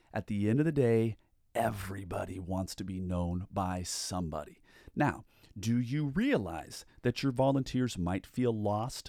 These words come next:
alone, and not known by you as their leader? Uh, they may not feel known by you.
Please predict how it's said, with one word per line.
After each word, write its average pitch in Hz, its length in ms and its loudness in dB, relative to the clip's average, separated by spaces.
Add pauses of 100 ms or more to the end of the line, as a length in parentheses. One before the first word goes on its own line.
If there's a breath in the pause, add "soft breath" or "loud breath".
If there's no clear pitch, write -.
(120)
alone, 104 640 0
and 104 240 0
not 107 340 2
known 139 380 0
by 123 240 0
you 98 280 -2
as 95 120 -2
their 92 160 0
leader? 104 360 -2 (720 soft breath)
Uh, 87 300 0
they 101 180 0
may 117 140 4
not 127 180 4
feel 135 160 4
known 135 300 10
by 107 100 8
you. 92 300 -2